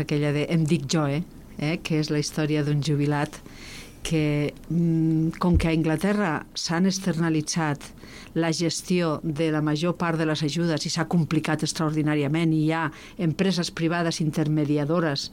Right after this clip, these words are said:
de tota la gestió d'aquestes empreses, doncs aquest home no es, no, no té habilitats amb l'ordinador, és un home gran, no té habilitats amb l'ordinador. I és colpidor veure què ha de fer, com ha, amb, amb qui demana ajuda, com ha de demanar ajuda,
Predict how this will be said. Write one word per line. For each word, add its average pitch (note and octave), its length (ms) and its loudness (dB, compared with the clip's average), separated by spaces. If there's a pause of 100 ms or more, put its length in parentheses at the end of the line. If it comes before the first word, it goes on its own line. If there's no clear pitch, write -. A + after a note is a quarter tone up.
(380)
de D#3+ 180 2
tota E3+ 280 0
la E3+ 120 2
gestió E3 440 0
d'aquestes D3+ 680 -2
empreses, F3 540 -2
doncs D#3+ 220 -4
aquest E3+ 260 -2
home F#3 180 4
no F3+ 140 4
es, D#3 80 0 (160)
no, E3 240 2 (160)
no E3 200 0
té D#3+ 200 -2
habilitats D#3 560 0
amb D#3+ 140 0
l'ordinador, D#3 500 2
és - 120 -4
un C#3 80 0
home C#3 160 -2
gran, F#3+ 300 2
no E3+ 100 2
té D#3 120 0
habilitats C3+ 440 -2
amb C#3+ 120 -2
l'ordinador. C3 480 -2 (440)
I D#3 180 2
és - 120 -4 (340)
colpidor F3+ 680 2
veure D3+ 520 0 (120)
què F3+ 180 0
ha F3 100 0
de F3 120 2
fer, D#3+ 220 -2 (180)
com D#3+ 240 0
ha, D#3+ 40 0 (160)
amb, D#3 200 -2 (160)
amb D#3+ 180 -2
qui E3+ 140 2
demana D#3+ 380 2
ajuda, D#3+ 280 2
com D#3+ 180 -2
ha E3 80 0
de E3 60 0
demanar E3 240 0
ajuda, D#3+ 300 2